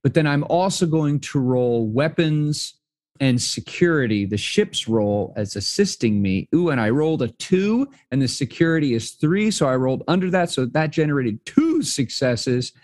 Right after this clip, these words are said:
So I generated a total of three successes. Now, I happen to know that the difficulty for that is two.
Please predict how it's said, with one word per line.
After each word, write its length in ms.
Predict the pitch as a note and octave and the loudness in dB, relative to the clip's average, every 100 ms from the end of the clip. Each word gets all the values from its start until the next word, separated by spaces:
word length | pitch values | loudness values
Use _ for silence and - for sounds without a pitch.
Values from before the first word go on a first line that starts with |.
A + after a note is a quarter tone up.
| - - | -20 -8
So 100 | - D#3+ | 2 4
I 80 | |
generated 480 | F3+ F#3+ F#3+ F3+ E3 | 4 4 4 2 2
a 60 | C3+ | 0
total 320 | E3 D#3+ C3 | 2 2 2
of 80 | A#2+ | -2
three 300 | - E3+ A#3+ | -2 2 2
successes. 840 | A#3 F3 D3+ C#3 A#2 - A2+ A2+ - _ _ _ _ C3 | 2 0 0 0 0 0 -4 -4 -10 _ _ _ _ 0
Now, 160 | C#3+ | 2
I 160 | C#3 G3 | 2 2
happen 420 | G3 F#3+ F#3 F3 | 2 0 0 0
to 120 | - | 0
know 640 | D3 E3 F3+ C#3+ A#2 A#2+ A#2+ _ _ _ | 0 2 2 2 0 -2 -4 _ _ _
that 320 | C#3+ C#3 - | 0 0 0
the 80 | C#3 | -4
difficulty 880 | A2+ E3 F#3 A3+ - E3 C#3+ D3+ C3 | 0 0 0 -2 0 0 0 0 -2
for 260 | - D3+ | 0 0
that 320 | C3+ G#2+ G#2+ - | 0 -2 -2 -2
is 320 | B2+ B2+ - - | -2 -2 -4 -10
two. 460 | - F3 G#2 C#3 | 0 2 2 -4